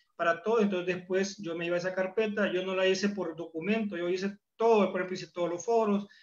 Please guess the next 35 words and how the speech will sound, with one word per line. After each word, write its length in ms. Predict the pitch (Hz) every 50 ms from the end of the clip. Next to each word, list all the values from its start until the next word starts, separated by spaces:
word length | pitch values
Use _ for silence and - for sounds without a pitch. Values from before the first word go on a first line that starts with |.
| - - - _ _ -
hice 280 | 180 165 175 175 - _
todos 300 | - 233 240 240 240 233 233
los, 360 | 220 208 202 202 - - 214
lo, 220 | 175 170 170 175 180
lo, 180 | 185 170 160 -
la 160 | 175 170 -
parte 240 | - 214 214 208 220
personalizada 880 | - - 220 196 196 214 214 202 202 202 214 214 208 185 170 165 -
para 240 | 165 156 151 147 -
cada, 440 | - 185 190 202 202 190 196 202 -
para 200 | - 175 165 170
cada 220 | - - 196 208 208
documento, 460 | 208 208 208 208 220 220 - 202 190
la 160 | 175 170 170
hice 400 | 180 202 202 202 226 226 208 - - - _ _ _ _ -
en 140 | 170 175
un 120 | 175 196 202
solo 240 | 202 208 202 202 202
documento, 540 | 196 196 - 185 180 196 208 208 202 190
lo 120 | 165 165 160
fui 140 | - 175 180
etiquetando 680 | 180 - 202 202 202 185 - - 190 190 190 185 185
ahí, 400 | 180 180 190 208 214 208 208 208 - _ _ _
foro, 540 | 180 180 185 185 180 185 185 185 185 185 185 - - - _ _
introducción 680 | - 160 156 156 156 165 160 156 156 - - 180 180 180
a 60 | 175
la 100 | 170 165
programación, 880 | 160 160 160 160 156 151 156 - 190 185 185 185 185 185 180 190 202 - -
el, 380 | 165 160 156 156 156 156 156
en, 240 | - 156 156 202 202
en 120 | 185 160 -
qué 100 | 175 165
es 40 |
un 140 | 151 165 156
foro, 500 | - - 190 190 190 190 185 180 185 180